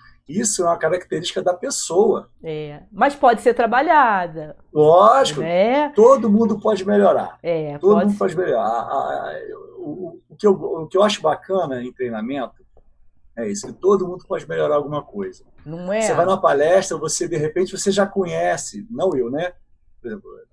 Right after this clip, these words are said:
Speaker 1: tudo quanto é palestra eu, que eu vou, né, eu, eu,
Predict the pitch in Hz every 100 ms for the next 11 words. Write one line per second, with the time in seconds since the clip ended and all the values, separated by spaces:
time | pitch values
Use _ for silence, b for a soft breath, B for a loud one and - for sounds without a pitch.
0 | _ 180 196 180 - 139 170 - 190 165
1 | 156 160 147 123 120 - 143 117 147 190
2 | - - _ _ _ 123 160 - 156 160
3 | 156 156